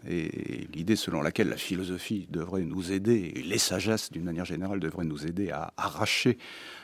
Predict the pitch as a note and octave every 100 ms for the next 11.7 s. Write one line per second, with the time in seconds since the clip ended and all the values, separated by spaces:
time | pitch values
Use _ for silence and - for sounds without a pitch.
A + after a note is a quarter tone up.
0 | - - - - D#2 D#2 G#2+ G#2 D#2+ C#2+
1 | - - - - - E2 G2 D3+ G#3+ -
2 | - - - - - D3 G#1 G1+ - -
3 | - - - - C#3+ A#2 B2+ C3+ - C#3
4 | - - C3 A#2 G2 A2 G#2+ A2 G#2+ -
5 | - - C3 A2+ A2+ G#2+ A#2 A2 G2+ F#2+
6 | F#2 F#2+ G2 G2+ E2 F#2 G2 G2 A2 B2+
7 | A2+ F#2 F2 F2+ E2+ - - - - -
8 | - - - - - F#2+ A2 F2+ - G#2+
9 | E2 F#2+ G2 - D3+ - E3+ A#3+ E3 B2+
10 | G#2+ A2+ - G3+ C#4 - C#3+ C#3+ - -
11 | - D3+ C3 A2+ G#2 A2+ G2